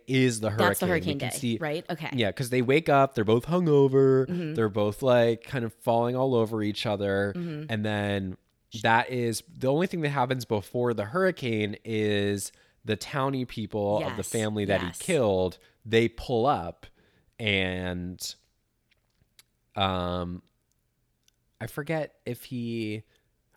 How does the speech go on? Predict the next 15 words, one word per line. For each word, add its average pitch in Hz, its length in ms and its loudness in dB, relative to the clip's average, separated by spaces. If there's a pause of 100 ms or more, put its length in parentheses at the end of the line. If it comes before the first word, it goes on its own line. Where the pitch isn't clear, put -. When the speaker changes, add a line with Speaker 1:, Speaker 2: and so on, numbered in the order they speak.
Speaker 1:
oh, 160 100 6
no, 151 80 2
no, 147 160 0
no. 101 140 0
This 107 240 -4
is, 117 340 -8
this 120 220 -8
is 123 180 -8
when 107 300 0
the 95 80 -6
townie 107 260 -4
people - 240 -14
pull 104 260 -4
up, 92 260 -2 (320)
and 101 640 -2